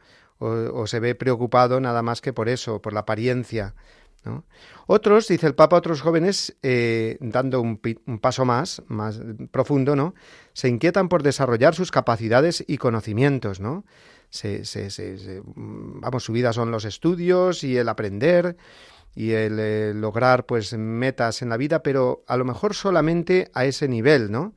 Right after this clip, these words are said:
De desarrollar una serie de capacidades, muy bien, pero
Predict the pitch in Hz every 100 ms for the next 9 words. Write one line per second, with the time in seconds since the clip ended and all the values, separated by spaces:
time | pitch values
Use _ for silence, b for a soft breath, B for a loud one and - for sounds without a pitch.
0 | B B B B B B _ 110 107 -
1 | 113 113 127 123 117 127 120 117 113 107
2 | 110 139 151 110 - _ - 110 123 123
3 | 156 147 - 113 107 107 110